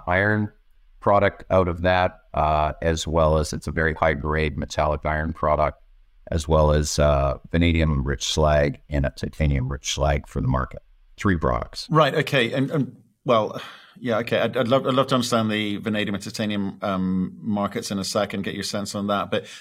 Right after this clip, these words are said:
Speaker 2: given sixty-six percent of the revenue i-, is the, the high purity pig iron, wh-, um, wh-, what, what did you actually set out to do? What,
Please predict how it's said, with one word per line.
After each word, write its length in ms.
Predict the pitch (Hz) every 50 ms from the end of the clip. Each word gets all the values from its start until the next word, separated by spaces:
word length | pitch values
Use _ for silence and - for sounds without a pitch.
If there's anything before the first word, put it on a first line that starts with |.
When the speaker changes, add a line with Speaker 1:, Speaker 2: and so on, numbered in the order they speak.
| - -
Speaker 2:
given 180 | - 135 131 127
sixty-six 500 | - 135 123 - - - - 127 117 -
percent 260 | - - - 120 110
of 60 | 107
the 60 | 107 104
revenue 500 | 107 104 104 92 110 107 104 101 101 95
i-, 80 | -
is 420 | 107 101 101 98 - 107 101 92 -
the, 200 | 107 101 - -
the 140 | - 107
high 200 | 110 110 110 107
purity 320 | - - 110 104 101 98 101
pig 240 | - - 107 98 107
iron, 240 | 107 104 101 101 - - - - - - _ -
wh-, 120 | 135 - -
um, 420 | 139 127 123 127 120 117 120 - -
wh-, 400 | 156 139 - _ _ _ - - - _ _ _ _ _ _ _ _ -
what, 160 | 143 175 180
what 180 | 175 196 -
did 120 | - 165 156
you 100 | 180 -
actually 280 | 123 139 - - 131
set 220 | 123 - - 131 120
out 120 | 113 110 113
to 80 | 120
do? 160 | 113 117 107
What, 160 | 101 120 120